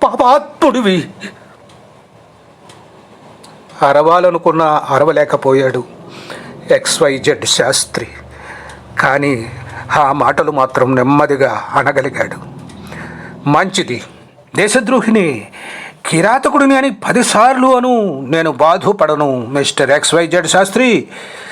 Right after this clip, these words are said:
కానీ నువ్వు చచ్చిపోయే ముందు ఒక విషయం కూడా తెలుసుకో. నా కొడుకు ఫస్ట్ మార్కులతో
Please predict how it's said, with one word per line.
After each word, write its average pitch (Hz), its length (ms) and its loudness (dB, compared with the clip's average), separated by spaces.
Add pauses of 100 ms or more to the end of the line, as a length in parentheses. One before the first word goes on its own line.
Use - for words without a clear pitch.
(1700)
కానీ 170 540 0
నువ్వు 143 380 0
చచ్చిపోయే 175 800 2
ముందు 254 260 2
ఒక 208 260 2
విషయం 180 520 2
కూడా 147 340 2
తెలుసుకో. 151 960 2 (1500)
నా 151 200 2
కొడుకు 143 420 0
ఫస్ట్ - 560 -2
మార్కులతో 233 840 2